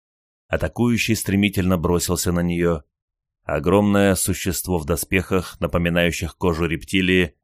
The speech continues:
рогатом шлеме и страшной маске, над которой сверкала пара кроваво-красных, исполненных ненависти глаз. От него несло гнилым мусором,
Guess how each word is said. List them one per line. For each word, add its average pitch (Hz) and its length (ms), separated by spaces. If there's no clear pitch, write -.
рогатом 82 560
шлеме 90 440
и - 100
страшной 85 440
маске, 85 560
над - 200
которой 87 360
сверкала 82 500
пара 82 320
кроваво-красных, 82 960
исполненных 98 720
ненависти 87 500
глаз. 80 500
От 76 200
него 85 220
несло 90 440
гнилым 82 360
мусором, 90 600